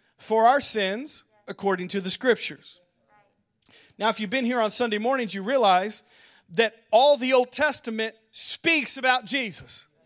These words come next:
There's hundreds and hundreds of prophecies prophesying what Jesus would do before he did it. And he's saying, "Guys, don't, don't think this is strange or we just made this up." The Old Testament talked about this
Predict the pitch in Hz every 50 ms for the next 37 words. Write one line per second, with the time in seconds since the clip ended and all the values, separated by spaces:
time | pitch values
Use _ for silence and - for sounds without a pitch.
0 | _ _ _ _ _ _ _ _ _ _ _ _ _ _ _ - 262 277 254 -
1 | - - _ _ _ - - 277 330 339 339 311 262 330 339 240 294 277 247 220
2 | 302 311 302 302 311 247 - 269 196 - - 330 339 339 - - 269 - - 269
3 | 247 240 247 - - _ _ _ _ _ _ - - 311 349 330 - 285 247 -
4 | 294 262 247 240 226 277 277 208 175 - 294 320 311 254 - 240 196 190 233 247
5 | 185 180 330 370 339 269 254 254 214 262 240 - 269 247 233 262 285 285 294 349
6 | 370 339 254 - - _ _ _ _ _ _ _ _ _ _ _ _ _ _ _
7 | _ _ _ _ _ - 233 247 233 285 359 330 - - 339 302 285 254 220 170
8 | _ _ _ - 185 294 349 359 339 247 214 190 180 339 339 320 - _ _ _
9 | - 285 339 330 - 359 330 269 - 285 247 208 240 220 - - - - - 254
10 | 285 349 392 381 349 302 254 226 233 233 294 311 269 285 214 220 247 269 277 269
11 | 214 214 233 208 - - 339 359 330 277 - _ _ _ _ _ _ _ _ _
12 | _ _ _ _ _ _ 180 240 349 403 415 277 - - 392 392 - - 339 330
13 | 330 247 - 240 330 339 320 - 302 240 302 294 262 - 311 302 262 -